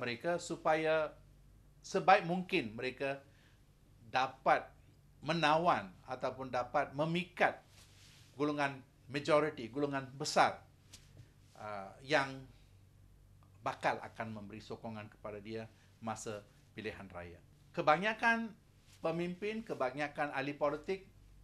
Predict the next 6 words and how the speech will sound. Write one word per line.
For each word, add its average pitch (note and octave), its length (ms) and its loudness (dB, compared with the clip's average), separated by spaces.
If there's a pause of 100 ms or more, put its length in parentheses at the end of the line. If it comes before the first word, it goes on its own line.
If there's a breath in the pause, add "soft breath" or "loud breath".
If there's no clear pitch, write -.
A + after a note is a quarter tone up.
sedar D#3+ 560 4
bahawa B2 320 -4
mereka A#2+ 480 -6 (240)
tidak C#3 320 -2
boleh B2 400 -12 (560 soft breath)
berpendirian B2+ 800 -2